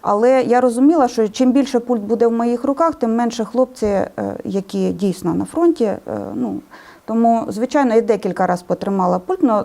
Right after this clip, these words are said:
е, за той час я зрозуміла, що я можу це робити. І, е, після цього, як я пройшла це навчання,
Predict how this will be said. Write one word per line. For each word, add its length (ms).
е, 80
за 140
той 200
час 240
я 80
зрозуміла, 460
що 120
я 100
можу 240
це 180
робити. 380
І, 260
е, 200
після 200
цього, 160
як 280
я 100
пройшла 480
це 160
навчання, 720